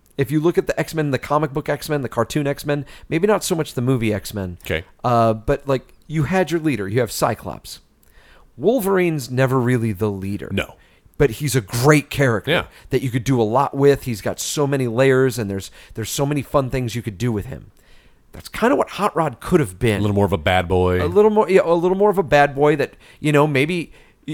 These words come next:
Speaker 1: I mean, we already play off at the beginning that he's kind of a hothead.
Speaker 2: Yep.
Speaker 1: You know, a hot rod, hothead.
Speaker 2: <laughs>
Speaker 1: Uh, he kinda does his own thing.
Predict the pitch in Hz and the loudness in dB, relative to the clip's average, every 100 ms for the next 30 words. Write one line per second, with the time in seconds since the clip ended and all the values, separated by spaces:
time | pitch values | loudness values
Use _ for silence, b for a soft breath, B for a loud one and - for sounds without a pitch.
0 | - 160 175 170 - 180 202 208 - 180 | 0 2 2 0 2 4 4 2 0 2
1 | 165 151 156 131 127 123 113 95 87 107 | 4 2 0 -6 -4 -2 -2 -2 -6 -8
2 | - 135 147 156 147 123 135 127 117 82 | -4 -4 -2 0 0 2 2 2 0 -4
3 | - - 123 127 127 - - 135 - 127 | -4 -6 -4 0 0 -2 -6 -6 -4 -4
4 | 120 117 B - 147 147 139 135 127 - | -4 -10 B 0 2 4 4 2 -2 -10
5 | 107 131 131 120 135 151 147 147 139 135 | -2 4 4 4 2 0 0 0 0 0
6 | 135 117 175 139 | -2 -2 -2 -4